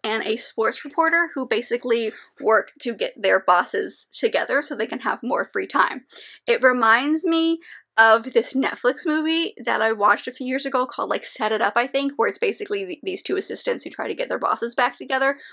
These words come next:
for that exact reason. But this one takes place in a news station, and I'm just so freaking excited about it. So I don't know a whole lot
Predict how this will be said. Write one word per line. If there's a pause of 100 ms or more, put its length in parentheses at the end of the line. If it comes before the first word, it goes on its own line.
(180)
for
that
exact
reason. (360)
But
this
one
takes
place (1300)
in
a
news
station,
and
I'm
just
so
freaking
excited
about
it.
So (340)
I
don't
know
a
whole
lot